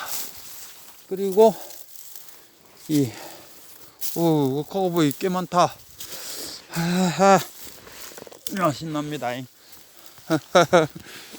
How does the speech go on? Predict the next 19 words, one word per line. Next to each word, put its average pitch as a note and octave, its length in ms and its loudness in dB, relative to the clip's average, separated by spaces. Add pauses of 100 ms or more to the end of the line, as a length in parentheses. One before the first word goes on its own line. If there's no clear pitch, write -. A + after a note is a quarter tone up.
(560)
그 D3 460 2 (920)
초등학교 A3 640 0
때 A3+ 360 2 (1120)
그 D3+ 140 -4
소풍 A3 420 -6
가갖고 G#3+ 580 0 (960)
보물찾기 A3 640 8
할 F3 180 8
때 D3+ 200 6
그 D3+ 200 6
즐거움. D3+ 560 8 (1200)
약초캐러 G#3 540 4
와서 F3+ 460 6
이런 F3+ 400 0 (320)
고사리라든가 E3+ 960 6
이런 F#3 220 2
걸, D3+ 320 10 (420)
산행물을 F#3 500 4
만나면은 C3 600 4